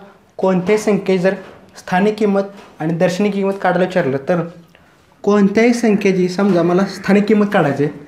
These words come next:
तर मला सहा या संख्येची स्थानिक किंमत काढायची आहे. सहा ही संख्या आहे अशी लिहायची आणि तिच्या पुढे जेवढ्या संख्या असतील तेवढे शून्य द्यायचे, म्हणजे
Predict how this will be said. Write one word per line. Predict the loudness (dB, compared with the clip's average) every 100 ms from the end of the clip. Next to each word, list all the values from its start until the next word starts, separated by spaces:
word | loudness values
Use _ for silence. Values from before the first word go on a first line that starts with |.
| -20 -20 -20 -4
तर | 0
मला | 2 2 0 -6 -18 -8
सहा | 0 2
या | 2 2
संख्येची | 2 2 2 0
स्थानिक | -2 0 0
किंमत | 0 -4 -2
काढायची | -2 -2 -6
आहे. | -14 -16 -20 -20 -20 _ -10
सहा | 0 2
ही | 2
संख्या | 4 2 4 0 -2 -10 -20 -20 _ _
आहे | -2 0
अशी | 0 0 -2
लिहायची | 0 -4 -6 -14 -20 -20 -20 _ _
आणि | -10 -8 -6
तिच्या | -2 0
पुढे | 2 2 2 -2 -8 -2
जेवढ्या | 0 2 0
संख्या | 0 0 0
असतील | -2 -6 -8 -12 -18 -18 -20 -2
तेवढे | 2 4 6 4 0 -12 -20 -20 _
शून्य | 0 4 6
द्यायचे, | 6 6
म्हणजे | 4 2